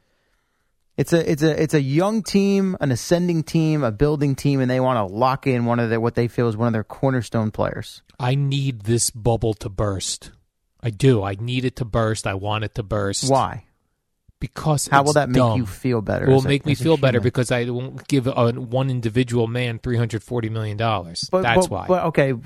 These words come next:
Speaker 1: so when, when the
Speaker 2: Because it
Speaker 1: Angels
Speaker 2: doesn't make
Speaker 1: gave Mike
Speaker 2: sense to me.
Speaker 1: Trout his
Speaker 2: Yeah, I have
Speaker 1: contract
Speaker 2: a problem with that as
Speaker 1: you
Speaker 2: well.
Speaker 1: did? Okay.
Speaker 2: Yep.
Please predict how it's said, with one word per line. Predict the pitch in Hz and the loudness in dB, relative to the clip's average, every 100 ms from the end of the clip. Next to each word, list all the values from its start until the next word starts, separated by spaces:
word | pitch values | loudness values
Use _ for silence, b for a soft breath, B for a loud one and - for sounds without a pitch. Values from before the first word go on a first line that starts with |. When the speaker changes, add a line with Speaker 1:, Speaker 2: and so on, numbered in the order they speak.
| 127 | 0
Speaker 1:
so | 160 147 | 2 4
when, | 143 147 156 143 131 151 | 2 2 2 0 -4 -2
when | 151 143 139 | 0 2 2
the | 143 | 2
Speaker 2:
Because | 143 | 4
it | 160 | 4
Speaker 1:
Angels | 147 165 | 4 4
Speaker 2:
doesn't | 147 | 4
make | 156 | 4
Speaker 1:
gave | 165 147 | 4 4
Mike | 143 147 | 4 2
Speaker 2:
sense | |
to | - | 0
me. | |
Speaker 1:
Trout | 123 165 147 | 2 4 4
his | 127 - | 0 2
Speaker 2:
Yeah, | 123 | 2
I | 113 | 4
have | 104 | 4
Speaker 1:
contract | 110 110 | 2 2
Speaker 2:
a | |
problem | 107 123 107 101 | 0 0 0 -2
with | 98 | -6
that | 110 101 | -4 -2
as | 135 | 0
Speaker 1:
you | 127 | 2
Speaker 2:
well. | 131 | 2
Speaker 1:
did? | 147 | 0
Okay. | 165 127 120 113 | 0 0 0 0
Speaker 2:
Yep. | 123 | -2